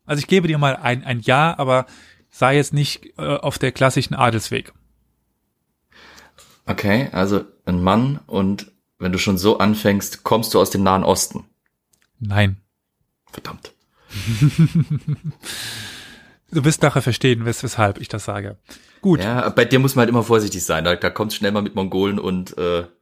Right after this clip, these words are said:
Speaker 2: dem arabischen <laughs> Raum was raus. Deswegen lieber mal nur mal sicher gehen, ne?
Speaker 1: Ja.
Speaker 2: Gut.
Speaker 1: Also sechzehntes
Speaker 2: Schieß los.
Speaker 1: Jahrhundert bin ich, oder du
Speaker 2: Ja.
Speaker 1: in dem Sinne.
Speaker 2: Ja.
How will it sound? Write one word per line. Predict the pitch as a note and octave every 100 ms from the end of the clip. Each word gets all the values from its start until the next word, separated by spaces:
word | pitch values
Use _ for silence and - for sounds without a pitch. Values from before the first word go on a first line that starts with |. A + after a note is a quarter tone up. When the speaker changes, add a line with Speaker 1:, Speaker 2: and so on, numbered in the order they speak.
| _ -
Speaker 2:
dem | G2
arabischen | F#2 F2+ G2 G#2+ A#2
<laughs> | -
Raum | C3+ -
was | A#2 - C#3
raus. | E2 - -
Deswegen | - E2 F2+ F#2 _ _ - - C#3+ C#3+
lieber | C3+ C#3
mal | C3+
nur | C#3
mal | B2+
sicher | B2 A2+ G2
gehen, | E2+ F2
ne? | F#2 - _ _ C3+
Speaker 1:
Ja. | B2 A#2 A#2+ _ _ _ _ _ -
Speaker 2:
Gut. | E3 F2 - - -
Speaker 1:
Also | D3 C3+
sechzehntes | D#3+ -
Speaker 2:
Schieß | D3 G#2+
los. | A#2
Speaker 1:
Jahrhundert | E3+ F#3+ -
bin | E3
ich, | D#3+ D#3 -
oder | B2+ A2
du | C3
Speaker 2:
Ja. | C#3+
Speaker 1:
in |
dem | C3+ C3
Sinne. | C3 B2 A#2 _ _ _ _ _
Speaker 2:
Ja. | -